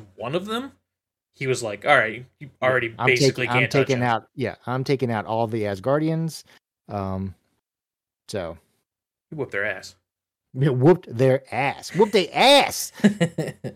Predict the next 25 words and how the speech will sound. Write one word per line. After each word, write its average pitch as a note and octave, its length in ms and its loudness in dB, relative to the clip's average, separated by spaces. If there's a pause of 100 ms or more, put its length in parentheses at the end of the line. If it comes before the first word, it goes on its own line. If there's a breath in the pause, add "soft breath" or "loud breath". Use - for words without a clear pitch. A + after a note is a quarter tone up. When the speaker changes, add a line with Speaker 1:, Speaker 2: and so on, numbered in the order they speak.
(1000 soft breath)
Speaker 1:
Okay, C3+ 200 2
so C3 280 6
five C#3 280 4
stones D3 340 -2
from C3+ 300 -4
me, F#3+ 360 0
and C3+ 300 -4
then C3 420 0
three C#3+ 200 -4
and C#3 80 -4
a C3 40 -2
half C3+ 360 -2 (440)
from C#3 240 2
you. D3+ 200 0
We A2 100 -4
don't B2 280 -2
really B2+ 220 -2
know B2+ 200 -4
what A#2+ 140 -2
half B2+ 240 -2
a A#2 40 -8
stone C#3 480 -8 (300 soft breath)
is F#3+ 260 -2
necessarily, G#3 720 -4
but A#2 300 -12